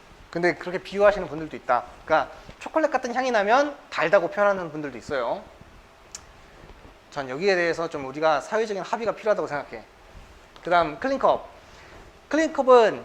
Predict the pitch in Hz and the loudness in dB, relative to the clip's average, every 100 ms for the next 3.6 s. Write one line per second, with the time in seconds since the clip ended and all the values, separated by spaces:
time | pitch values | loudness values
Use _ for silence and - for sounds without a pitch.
0 | - - - 254 294 - 247 233 226 220 | -16 -16 -6 -6 -6 2 6 6 6 2
1 | 214 208 202 202 180 175 196 156 123 151 | -4 -4 -4 -4 -2 4 4 4 -2 -6
2 | 180 160 151 - - - - 156 151 165 | 0 0 0 -6 -20 -20 -8 -6 -6 -6
3 | 165 214 190 190 214 233 | -4 0 0 0 0 -2